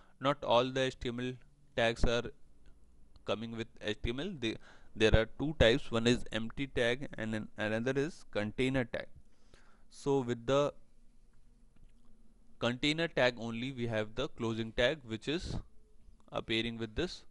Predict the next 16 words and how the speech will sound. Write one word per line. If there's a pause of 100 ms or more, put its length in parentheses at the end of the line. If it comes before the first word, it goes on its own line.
(200)
forward
slash
symbol (420)
when
it
is (220)
the
ending
tag. (1000)
Now (1040)
the
next
is, (2750)
the
next
is